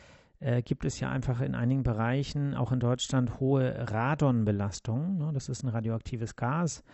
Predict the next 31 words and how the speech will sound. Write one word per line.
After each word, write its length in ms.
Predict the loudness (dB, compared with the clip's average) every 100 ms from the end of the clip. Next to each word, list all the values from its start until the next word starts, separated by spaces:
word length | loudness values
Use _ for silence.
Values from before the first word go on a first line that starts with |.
| -20 -20 -20 _ 0
was 260 | 2 2
aus 200 | 2 -2
dem 240 | 0 0 0
Boden 520 | 2 2 2 2 -2
ausströmt, 960 | -2 0 0 -2 -4 0 0 0 -4 -2
ne? 100 | -2
Im 100 | 0
Erzgebirge 680 | -2 -2 -2 2 2 2 0
zum 240 | -2 0
Beispiel, 380 | 0 -2 -4 -4
im 100 | -2
Bayerischen 500 | 0 0 -2 -2 -2
Wald, 460 | 0 0 0 -2 -10 _ -20 -20 -20 _ _
in 120 | -2
Teilen 260 | 2 2 4
des 140 | 2
Saarlandes, 580 | 2 2 2 2 2 0
da 140 | 0 0
sind 120 | 0
so 140 | -2
die 160 | 0 2
höchsten 520 | 2 0 -4 -4 -2
Radonkonzentrationen 1120 | -2 0 0 0 -2 -4 -2 -2 -2 0 0
gemessen. 520 | 2 2 2 0 -2 -4 -16 -20 -20 _
Wenn 80 | -8
jetzt 140 | -2
jemand 240 | 2 2 2
irgendwo 280 | 0 0
ein 160 | -2 0
Haus 340 | 2 2 2
hat 300 | -2 -2 -4